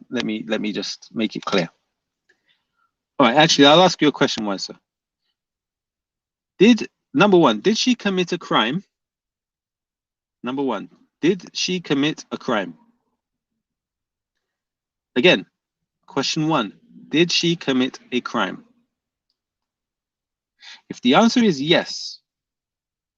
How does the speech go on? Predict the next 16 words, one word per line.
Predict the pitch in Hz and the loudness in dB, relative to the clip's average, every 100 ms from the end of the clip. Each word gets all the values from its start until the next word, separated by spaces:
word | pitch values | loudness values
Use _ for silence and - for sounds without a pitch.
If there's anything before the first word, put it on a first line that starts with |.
| _ | _
okay, | - - - _ _ _ _ _ _ _ | -16 -16 -18 _ _ _ _ _ _ _
then | - 107 | -8 -8
question | - 165 - 175 | -2 -2 0 -2
number | 156 147 131 | -2 -2 -4
two | - 262 139 - _ _ _ _ _ _ | 4 6 6 2 _ _ _ _ _ _
is | - 101 - | -10 -10 -10
as | - | -8
follows. | - 139 101 - - | -4 -4 -4 -8 -16
Question | - 107 - 120 | -14 -12 -8 -6
number | 117 113 | -4 -4
two, | - 185 123 - _ _ _ _ _ _ _ _ _ _ _ _ _ _ _ _ _ _ _ _ _ | 4 4 4 -2 _ _ _ _ _ _ _ _ _ _ _ _ _ _ _ _ _ _ _ _ _
whose | - 240 233 208 - - | 6 10 12 10 4 2
law | 139 196 185 139 147 | 6 8 8 6 4
did | 147 139 | 0 -2
she | - 151 | -2 -4
break? | 123 131 98 - | -2 -2 -2 -8